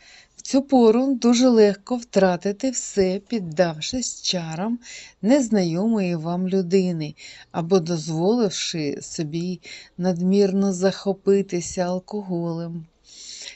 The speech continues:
Тому день вимагатиме від вас вдумливістю та обережністю. Не йдіть на поводу у своїх почуттів. Якщо розум сигналізує про небезпеку,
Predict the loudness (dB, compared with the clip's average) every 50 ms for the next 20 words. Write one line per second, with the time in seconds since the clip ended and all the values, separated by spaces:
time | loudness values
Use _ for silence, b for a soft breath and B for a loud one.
0 | B B 0 2 2 4 4 6 8 8 8 8 6 4 2 2 2 2 0 0
1 | 0 0 -2 -2 -2 -2 -4 -2 -2 -2 -2 -2 -2 -2 -2 -2 -2 -4 -6 -8
2 | -8 -8 -8 -6 -4 0 4 4 4 4 2 0 -2 -2 0 0 -2 -2 -4 -6
3 | -10 -8 -6 -4 -4 -4 -4 -8 _ _ -6 -6 -6 -6 -4 -2 -2 0 0 0
4 | -2 -2 -4 -6 -8 -8 -10 -10 -14 -16 -16 -16 -18 -18 -18 B B B B B
5 | B B B B B -2 0 2 4 6 4 4 2 0 0 2 2 2 0 -2
6 | -2 -2 -2 -2 0 0 0 2 2 0 0 0 -2 -2 -2 -2 -2 -4 -6 -8
7 | -12 -12 -10 -8 -6 -4 -4 -2 -4 -4 -6 -8 -10 -14 _ -12 -10 -8 -8 -8
8 | -10 -10 -12 _ -14 -10 -10 -10 -10 -12 _ _ B B B B B B B B
9 | -4 0 0 0 0 0 0 2 2 4 4 4 2 4 4 4 4 4 0 0
10 | -2 -4 -6 -6 -6 -8 -8 -4 -4 -4 -2 -2 -2 0 2 4 4 4 2 0
11 | 0 0 2 2 2 2 0 -2 -4 -4 -6 -6 -4 -4 -6 -8 -8 -8 -8 -8
12 | -8 -10 -12 _ -2 -2 0 0 -2 -4 -6 -10 -10 -10